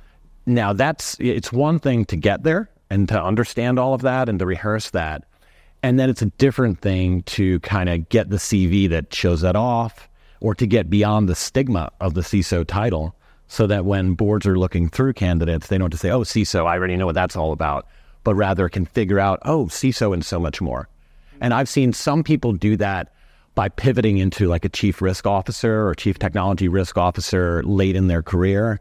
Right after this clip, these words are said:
to kind of put a capstone on it, or even take over a line of business that might have a heavy security adjacency. Like, and it sounds crazy, but something like cryptocurrency or something that's fraud heavy, where the company may wanna put a security front person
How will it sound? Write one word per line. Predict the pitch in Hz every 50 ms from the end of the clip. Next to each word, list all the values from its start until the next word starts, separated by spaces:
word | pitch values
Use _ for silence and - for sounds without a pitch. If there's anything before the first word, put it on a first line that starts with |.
| -
to | - 104 92
kind | - 110 101 92 92
of | 87 - - _ _ _ _ -
put | - 135 107
a |
capstone | 92 - - 113 95 - - - - 104 104 107
on | 98 101 101 101
it, | 101 98 92 - _ _ _ _ _ _ _ _
or | - 127 113 110 107 -
even | - 139 123 123 120 107
take | - - 120 110 92 -
over | 92 107 104 95 104 98
a | 95
line | 90 92 92 95 95
of | 90 80 -
business | 104 101 95 87 107 104 104 95 -
that | - 98 92 - -
might | - 107 101 101 92
have | - - 123 104 95 98 95
a | 98
heavy | 82 78 90 107 104 82 92 85
security | - - 82 - 101 98 90 90 87 80
adjacency. | - 85 80 87 - - 104 90 - - 92 95 90 - - _ _ -
Like, | 110 - - -
and | - 98 90
it | 85 85
sounds | - 107 87 85 -
crazy, | - - 101 92 90 90
but | 78 87 -
something | - 131 120
like | 107 104 -
cryptocurrency | - 131 - 147 139 - 151 147 131 104 - - 82 73 73
or | 85 85 - - _ _
something | - 113 104
that's | 98 -
fraud | - - 123 110 120 123
heavy, | 104 107 95 90 80 90 85 82 - _ _ - _ _ - _ -
where | 113 110 101 101 98
the | 85 87
company | - 110 113 92 107 110 98
may | 98 95
wanna | 92 90 90 95 101 101 92
put | - - - - 110 92 90
a | 90
security | 85 - - 82 - - - 95 95 95 92 87 80 - - - _ _ _
front | - - 110 104 98 92 - - _ _ -
person | - 110 101 90 - - 98 92 78